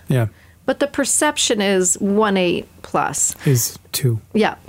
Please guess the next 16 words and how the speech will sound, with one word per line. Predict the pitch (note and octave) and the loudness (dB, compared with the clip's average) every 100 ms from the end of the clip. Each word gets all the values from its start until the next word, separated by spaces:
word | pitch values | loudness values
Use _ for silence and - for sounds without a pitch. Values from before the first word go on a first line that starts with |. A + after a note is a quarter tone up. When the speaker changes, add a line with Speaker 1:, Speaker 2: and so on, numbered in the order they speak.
| - | -4
Speaker 2:
And | A#3 A#3 | -2 0
so | - A#3+ | 2 2
we | A#3 A#3+ | 2 0
have | B3 A#3+ | 0 0
a | |
lot | A#3+ A#3+ A#3+ | 2 2 0
of | A#3 | -2
people, | A#3+ A3+ G#3+ | -2 0 0
I | G3+ | 2
think, | - G3+ G3+ | 0 -2 -2
certainly | - G#3+ G3+ G3+ F#3 | -2 0 2 2 0
through | - G3 F#3 F3 | 0 2 4 2
central | - F#3+ - F#3 | 0 -2 0 2
North | E3+ E3 E3 | 2 0 0
York | G3+ F#3 F3+ F3 - | 0 2 2 0 -2
and | E3 | -2